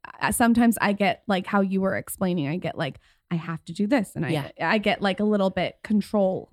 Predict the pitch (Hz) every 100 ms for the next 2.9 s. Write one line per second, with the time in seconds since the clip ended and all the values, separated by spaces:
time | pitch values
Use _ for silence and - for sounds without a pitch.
0 | _ 180 160 - - - - 92 120 -
1 | _ - 185 160 165 - - 226 262 320
2 | 392 330 262 - 262 220 202 208 208